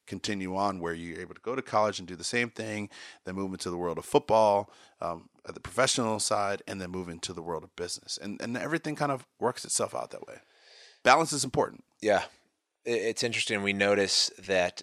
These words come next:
Speaker 2: the duality of a modern athlete who's performing on field and, and she's also an entrepreneur, creating media around what she's doing off of it or he's doing off of it.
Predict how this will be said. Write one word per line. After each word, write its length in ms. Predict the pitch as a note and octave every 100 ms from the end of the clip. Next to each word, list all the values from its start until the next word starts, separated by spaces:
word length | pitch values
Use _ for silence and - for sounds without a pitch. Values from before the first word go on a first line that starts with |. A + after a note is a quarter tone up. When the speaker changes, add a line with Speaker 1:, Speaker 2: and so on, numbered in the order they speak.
| F2
Speaker 2:
the 120 | F#2+
duality 560 | F#2+ F#2+ G2 G2 G2 F#2
of 80 |
a 60 | F2+
modern 320 | F#2 F#2+ F2+
athlete 580 | F2+ F#2 - F#2 F2 -
who's 500 | F#2 F2+ F2 - - _ _ _ _ _ -
performing 480 | G2+ - A2+ G#2+
on 160 | G2+ F#2+
field 560 | - G#2+ G2+ G2 F#2+ F2+
and, 340 | E2+ E2+ E2+
and 180 | - F2
she's 220 | - F2+
also 340 | A2+ A2 A2+ G2
an 80 |
entrepreneur, 720 | F#2+ F#2+ - G#2 F#2+ F#2+ F#2 F2+
creating 420 | - G#2 G2 F#2+
media 380 | G2 F#2+ F#2+ F#2+
around 340 | F#2 F#2+ F#2+
what 140 | F#2+ -
she's 260 | - F#2
doing 260 | - G2 F#2
off 240 | F#2+ F#2+
of 120 | F#2+ F#2
it 200 | F#2+ F2
or 80 |
he's 240 | F#2 G#2+ F#2+
doing 280 | G2+ F#2+ F#2
off 240 | F#2 F2+
of 120 | F2
it. 260 | F#2 F2+